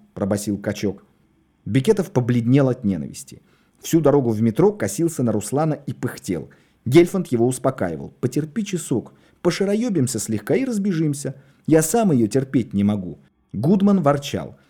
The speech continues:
«Надо было сразу её послать. Придумала тоже.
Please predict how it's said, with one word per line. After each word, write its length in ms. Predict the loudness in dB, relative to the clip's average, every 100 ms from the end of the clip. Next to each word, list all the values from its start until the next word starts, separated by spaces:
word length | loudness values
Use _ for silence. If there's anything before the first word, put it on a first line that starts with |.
| _
«Надо 200 | 0 2
было 160 | 4 2
сразу 460 | 2 4 4 4 0
её 180 | -2
послать. 480 | -4 -6 -8 -12 -10
Придумала 540 | 2 2 4 2 2 0
тоже. 340 | -4 -8 -10